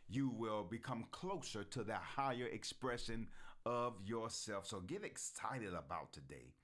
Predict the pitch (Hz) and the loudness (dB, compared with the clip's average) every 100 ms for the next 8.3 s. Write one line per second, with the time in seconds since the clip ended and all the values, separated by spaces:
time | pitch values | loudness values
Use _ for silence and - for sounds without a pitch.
0 | - - - - - - 131 131 147 147 | -20 -20 -20 -8 -2 -2 0 0 0 -2
1 | - 90 - 147 131 127 127 104 87 80 | -4 -6 -2 -2 0 0 0 -2 -4 -4
2 | 123 127 143 139 135 - - - 95 113 | 0 2 2 0 -4 -16 -18 -12 -2 2
3 | 156 170 - 123 127 104 120 127 160 185 | 4 2 2 2 2 2 0 2 4 4
4 | - 175 151 120 69 - - - - - | 2 -4 -2 -2 -2 -4 -4 -6 -12 -18
5 | _ - - - - - - - 87 156 | _ -20 -20 -20 -20 -20 -20 -4 2 4
6 | - - - 240 226 156 165 143 117 156 | 2 -2 6 6 6 -4 0 2 2 2
7 | 170 - - - 101 147 143 196 208 - | -2 -8 -14 0 2 2 4 4 2 -2
8 | - 208 165 | 2 2 2